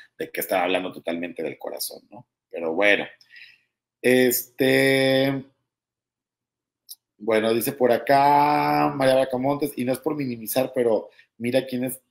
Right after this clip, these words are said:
salen a defenderlo contra siete mujeres". Ahí está la cosa. Miren, ni su propia mamá, ni doña Talina Fernández ha salido a defenderlo.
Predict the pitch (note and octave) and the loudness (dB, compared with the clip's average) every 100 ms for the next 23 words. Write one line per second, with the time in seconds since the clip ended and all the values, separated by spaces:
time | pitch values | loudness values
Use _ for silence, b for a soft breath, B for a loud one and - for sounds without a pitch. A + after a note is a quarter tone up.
0 | _ - - A#2+ B2+ A#2+ G#2 - G#2 G#2+ | _ -6 -2 -2 0 0 -2 -6 -6 -4
1 | A2+ A#2+ A#2 G#2 F#2+ - A2+ G#2+ A#2 A2 | 0 -2 -2 -8 -8 -8 -6 -4 -4 -6
2 | G2 F2+ - D#2+ D#2 D2+ - - _ _ | -14 -16 -14 -14 -12 -14 -20 -20 _ _
3 | _ _ _ _ - D2 D#2 F2 - - | _ _ _ _ -14 -8 -8 -8 -10 -14
4 | - - - - B B B - C#3 B2+ | -14 -16 -20 -20 B B B 0 2 2
5 | A#2+ - B2 D3+ D#3 D#3 C3 B2 C#3 C#3 | 0 0 0 4 6 6 2 0 0 0
6 | A#2+ A2 A2 G#2+ A2 B2+ B2 - A2+ C3 | 0 -2 -2 -2 -2 -2 -4 -4 -4 -2
7 | B2 A2 A2+ A#2 A#2 A2+ G#2+ A2+ A#2+ D3+ | -4 -4 -4 -4 -2 -2 -4 -8 -4 -4
8 | B2+ G#2 _ | -4 -10 _